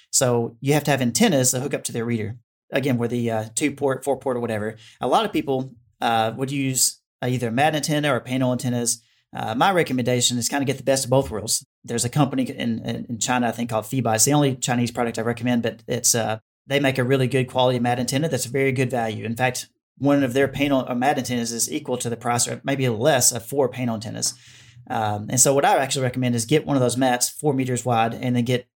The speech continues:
one or two panels up put on the side. That way you're reading from below and from the sides. And for you to go through my finish line, even in a tight group, it's really hard to miss you. So you got the reader, you got the Ethernet cord. Obviously, you gotta have a laptop. Most people already have that. That's,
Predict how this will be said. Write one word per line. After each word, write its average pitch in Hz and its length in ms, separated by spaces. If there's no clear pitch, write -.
one 143 240
or 135 60
two 131 140
panels 123 300
up 117 60
put 120 100
on 110 80
the 107 60
side. 104 240
That 123 120
way 135 120
you're 131 80
reading 127 180
from 117 140
below 135 300
and 123 140
from 120 100
the 113 60
sides. 113 460
And 123 160
for 127 100
you 160 100
to 190 80
go 170 120
through 165 140
my 143 100
finish 143 300
line, 117 160
even 147 180
in 127 120
a 120 40
tight 127 220
group, 123 380
it's 139 320
really 131 260
hard 117 180
to 110 60
miss 113 220
you. 117 140
So 113 420
you 139 60
got 131 100
the 120 80
reader, 190 300
you - 640
got 123 120
the 117 160
Ethernet 160 280
cord. 147 420
Obviously, 143 340
you 139 40
gotta 139 80
have 123 100
a - 20
laptop. 131 400
Most 131 160
people 123 140
already 113 160
have 120 220
that. 120 280
That's, - 400